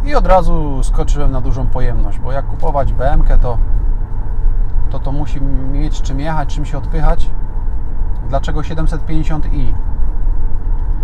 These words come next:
No, chociażby z tego powodu, że ja lubię E sześćdziesiąt pięć poliftowe.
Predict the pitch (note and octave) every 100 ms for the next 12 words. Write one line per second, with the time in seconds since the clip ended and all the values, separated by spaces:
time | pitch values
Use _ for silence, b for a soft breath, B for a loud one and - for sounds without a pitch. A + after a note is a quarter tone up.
0 | - - C#3+ D3+ D#3+ E3 E3 E3 D#3+ -
1 | E3 E3+ D#3 D#3 - D#3+ D#3 D#3+ E3+ D#3+
2 | D3 D#3 D3 - - C#3 D3 D3+ C#3+ C#3+
3 | C#3+ C#3 C#3 C3+ - - - D3 D3+ C#3
4 | - - - D#3 C#3 C3 - - - -
5 | - - - - F#3+ F#3 - - D#3 C#3
6 | D#3 F3